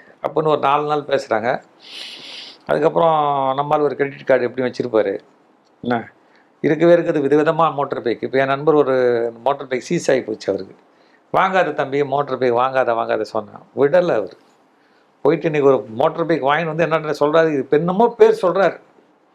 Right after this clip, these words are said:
நானும் ஒரு ஒன் ஹவரா பய-, பைத்தியம் பிடிச்சு கிடக்குறேன், அந்த என்ன மோட்டார் பைக்கா இருக்கும் அப்படின்னு. என்ன, அதுல மோட்டார் பைக்கில் ஏத்திட்டு இப்போ போனோம்னா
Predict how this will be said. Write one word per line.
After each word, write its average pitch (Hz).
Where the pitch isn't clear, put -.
நானும் 190
ஒரு 165
ஒன் 151
ஹவரா 180
பய-, 151
பைத்தியம் 156
பிடிச்சு 147
கிடக்குறேன், 135
அந்த 123
என்ன 175
மோட்டார் 151
பைக்கா 131
இருக்கும் 113
அப்படின்னு. 113
என்ன, 120
அதுல 156
மோட்டார் 165
பைக்கில் 143
ஏத்திட்டு 147
இப்போ 143
போனோம்னா 135